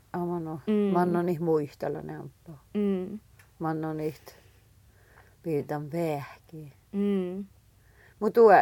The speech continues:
Speaker 1: ne kalainen jaa mierä lahke, kun muu, ne muu nainen tahtsi porasta, ja tah puhut se, jos ja jaa mi tän tautta tihti.
Speaker 2: Joo.
Speaker 1: Ja leivel puolesta, että oli ollut somnus, mä lihkaa tai hiili niitä kuhtella jäkikä.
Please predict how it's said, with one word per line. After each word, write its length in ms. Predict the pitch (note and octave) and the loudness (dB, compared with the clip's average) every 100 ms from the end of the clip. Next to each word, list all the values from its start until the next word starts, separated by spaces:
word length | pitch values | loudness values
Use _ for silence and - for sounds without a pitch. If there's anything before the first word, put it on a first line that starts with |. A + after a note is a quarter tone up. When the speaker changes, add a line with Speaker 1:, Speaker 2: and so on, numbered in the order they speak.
| - | 6
Speaker 1:
ne 100 | G#3+ | 4
kalainen 480 | A3 G3+ F#3 F3+ | 4 4 2 0
jaa 240 | G3 F#3 E3+ | 0 2 2
mierä 480 | F3 F3+ E3 D#3 D3+ | 0 0 -2 -2 -4
lahke, 320 | D#3 - E3+ | -6 -10 -8
kun 160 | D#3+ | -6
muu, 160 | D#3+ D3+ | -6 -6
ne 280 | D3+ - F3 | -8 -8 -6
muu 160 | F#3+ F#3 F3+ | -4 -2 -4
nainen 320 | - F3+ F3+ D#3+ | -4 -6 -6 -8
tahtsi 400 | F#3+ F3 - F#3+ | -8 -8 -6 -4
porasta, 520 | F3 F#3 B2+ - - - C#3+ - | 0 0 0 -6 -12 -16 -16 -14
ja 240 | F3 F3 E3 _ - - - _ _ _ | -12 -12 -16 _ -20 -20 -20 _ _ _
tah 200 | - E3 - | -10 -10 -6
puhut 340 | F3 D#3+ D3+ | 2 4 4
se, 220 | - D3+ C#3 | 0 -4 -4
jos 380 | D#3 A#2 C#3+ | -4 -6 -6
ja 60 | D#3+ | -4
jaa 300 | E3 F3 D3+ | 2 2 2
mi 180 | C#3 C#3+ | -4 -4
tän 300 | F3+ F3 - - | -4 -4 -10 2
tautta 380 | A3+ A3+ - A#2 | 4 4 2 -10
tihti. 400 | - - - F3 _ | -10 -16 -20 -20 _
Speaker 2:
Joo. 340 | A3+ G#3 G3 F#3+ - _ _ _ _ _ | -8 -6 -8 -12 -18 _ _ _ _ _
Speaker 1:
Ja 320 | E3 F#3 E3+ | 0 2 2
leivel 520 | F3 F3+ D#3+ E3 D#3+ - _ _ _ _ - - _ _ - F3 | 2 0 0 -2 -4 -8 _ _ _ _ -20 -20 _ _ -14 2
puolesta, 420 | G#3+ G3 D#3 - | 4 6 2 -6
että 160 | - G3 | -2 4
oli 140 | G#3 | 6
ollut 240 | A3 F#3 | 4 2
somnus, 340 | F3+ F3 E3+ F#3+ | -2 -4 -4 -4
mä 140 | G3+ | 2
lihkaa 360 | G#3 G3+ - F#3 | 4 2 2 0
tai 140 | F#3+ | 2
hiili 260 | G3 F#3+ F#3+ | 2 0 0
niitä 240 | F#3+ E3+ - | -4 -8 2
kuhtella 440 | G#3+ - E3+ C#3 | 2 2 -6 -6
jäkikä. 560 | C3+ D#3 D3 D3 C#3 | -6 -6 -6 -10 -12